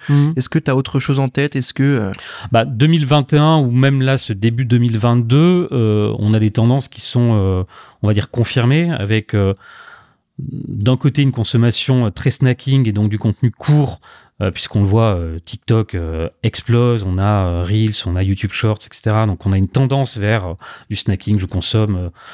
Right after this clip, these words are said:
Speaker 1: très rapidement du contenu, et donc ça nous impose, dans la façon de créer notre contenu,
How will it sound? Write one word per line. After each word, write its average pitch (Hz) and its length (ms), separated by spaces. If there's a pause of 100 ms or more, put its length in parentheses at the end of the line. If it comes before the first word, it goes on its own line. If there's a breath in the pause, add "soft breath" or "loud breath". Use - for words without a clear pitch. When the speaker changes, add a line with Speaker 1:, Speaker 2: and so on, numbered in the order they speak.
(340 loud breath)
Speaker 1:
très 151 160
rapidement 131 420
du 117 80
contenu, 123 420
et 110 40
donc 107 200
ça 110 140
nous 110 240
impose, 139 540 (160)
dans 117 320
la 104 140
façon - 440
de 92 100
créer 127 300
notre 117 160
contenu, 123 400